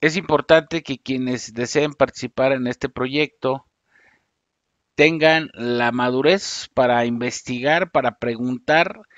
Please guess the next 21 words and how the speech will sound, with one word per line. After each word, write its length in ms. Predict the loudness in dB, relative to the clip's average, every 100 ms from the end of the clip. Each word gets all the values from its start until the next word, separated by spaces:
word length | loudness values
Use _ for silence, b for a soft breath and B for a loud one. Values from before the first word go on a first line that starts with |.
| B B -2
y 200 | 4 4
obviamente 500 | 4 2 0 -2 -2
no 180 | -2
tenemos 480 | -2 -4 -2 -6 -4
todas 240 | 2 2 2
las 140 | 0
respuestas, 840 | -6 -6 -2 -2 -2 -4 -4 -14 _ -20 -6
es 160 | -6
por 180 | -2 -4
eso 120 | -2
que 100 | -6
tenemos 400 | -6 -4 -4 -6
un 100 | -8
equipo 360 | -8 -10 -6 -4
de 80 | -2
apoyo. 460 | -2 -2 -2 -8 B B B B -8
Nosotros 460 | -4 -2 -2 -4
podemos 400 | -2 -2 -2 -6
canalizar 920 | -12 -4 -2 0 -2 -2 2 2 2 -4
sus 420 | -12 -6 -6 -6
dudas 720 | -2 0 2 2 0 -6 -20